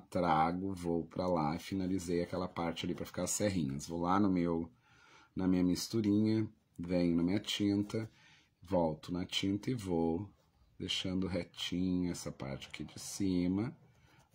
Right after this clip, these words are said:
Vou trabalhando essa tinta, o acúmulo de tinta não pode ficar no meu trabalho, tá?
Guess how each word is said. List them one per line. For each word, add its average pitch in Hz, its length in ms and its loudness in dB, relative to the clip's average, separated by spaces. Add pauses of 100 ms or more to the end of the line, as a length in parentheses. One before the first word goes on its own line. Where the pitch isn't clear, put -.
Vou 87 240 0
trabalhando 82 500 -2
essa 78 220 -6
tinta, 78 460 -4
o - 20 -2
acúmulo 92 420 0
de 85 140 -4
tinta 82 480 -4
não 98 320 2
pode 90 440 4
ficar - 260 -4
no 87 80 4
meu 90 180 4
trabalho, 87 720 0 (480)
tá? 82 340 -4